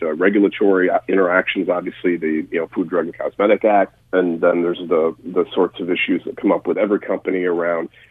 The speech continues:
we're publicly traded. So there's a whole component of the securities laws that, that I manage the risk for, as well as the H R laws, um, you know, around, uh, discrimination and wage and hour things and, and like that. So the challenge of it is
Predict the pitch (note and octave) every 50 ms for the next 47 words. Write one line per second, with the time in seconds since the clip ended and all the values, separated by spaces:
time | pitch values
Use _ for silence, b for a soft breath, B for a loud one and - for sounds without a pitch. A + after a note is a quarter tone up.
0 | _ - F2+ E2+ - - F#2 D#2 E2 D#2+ - - C#2+ D2 - - A#2+ A#2 A2+ A2
1 | A2 G#2 G2 G2 - - F#2+ F2 E2 E2 E2 D#2 F2+ E2+ - - F#2+ F#2 F2+ F2+
2 | E2+ E2 - - _ _ _ _ _ _ - - G2 F#2 - - - G2+ G2 F#2+
3 | F#2 F2 E2 - F2 D#2+ - - - - - - - G2 F#2 F2+ E2+ E2+ E2+ E2+
4 | - - - _ b b b b b _ _ - F#2 F#2 F#2 F2+ F2+ F#2+ F#2+ F#2
5 | - - - G2 F#2 E2+ E2+ - - F2+ F2+ F2+ F2 F2 F2 F2 F2 F2 F2 F2+
6 | F2 - - F2+ F#2 G2 F#2 - - - G2 G2 F#2+ F#2 F#2 F2 F2+ F2 E2 F2
7 | F2 E2 F2+ E2 - F#2+ F2+ F2+ F2 - - B2+ C#3+ D3+ - D2 - - - -
8 | - - - E2+ E2+ E2 D#2+ E2 E2 - - - G2+ F2+ F2+ F2+ F2 F2 E2+ E2+
9 | E2+ F2 F2 E2 - F2+ F2 G2+ - - - - - F2+ F2 E2 F2 G2 G2 -
10 | - G2+ F#2+ F#2 F2+ E2+ D#2+ E2 B B B B B B B B - G2 F#2 F2+
11 | E2 F2 F2 F2 E2 F2 F2+ F2+ E2+ - - F2 E2+ D#2+ - - E2+ F2 - F2+
12 | F2+ E2+ E2 E2 - - - F#2 F2+ F2 D#2+ - - - B B B B _ -
13 | - - - - A#2+ A2 G#2 G#2 G2+ - _ _ - G#2 G2 - - - - E3+
14 | G3 A3 - D#3 B2+ G2+ G2+ F#2 E2+ F2 E2+ E2+ E2 E2 F2+ F#2